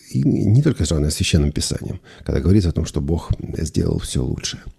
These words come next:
Будем сейчас молиться и потом читать, э, текст Священного Писания.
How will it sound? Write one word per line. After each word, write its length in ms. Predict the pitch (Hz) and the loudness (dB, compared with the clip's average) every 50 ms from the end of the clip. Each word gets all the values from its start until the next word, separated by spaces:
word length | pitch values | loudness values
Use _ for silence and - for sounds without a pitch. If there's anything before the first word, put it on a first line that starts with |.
| _ - - - - - - - - _ _ _ _ - | _ -20 -20 -20 -20 -20 -20 -20 -20 _ _ _ _ 0
Будем 320 | - 110 117 98 101 90 | 4 4 6 6 6 4
сейчас 340 | - - - - 78 73 - | 2 -2 -2 -2 -2 0 2
молиться 440 | 90 113 151 185 180 - - - - | 4 4 4 4 4 2 2 0 0
и 320 | - - - 165 160 147 | 0 -2 -4 -2 -2 0
потом 320 | - - - - 107 110 | 0 -2 -2 2 2 2
читать, 520 | 101 - - 82 92 92 90 - - - - | 2 2 0 2 2 0 0 0 -4 -6 -4
э, 240 | - 69 67 65 64 - | -2 0 0 0 -2 0
текст 280 | - 87 80 - - | -2 -2 -2 -2 -4
Священного 400 | - 78 - - 82 82 90 95 | -6 -4 -2 0 2 2 2 2
Писания. 440 | 98 113 107 - 123 123 120 110 107 | 2 0 0 4 4 6 6 6 4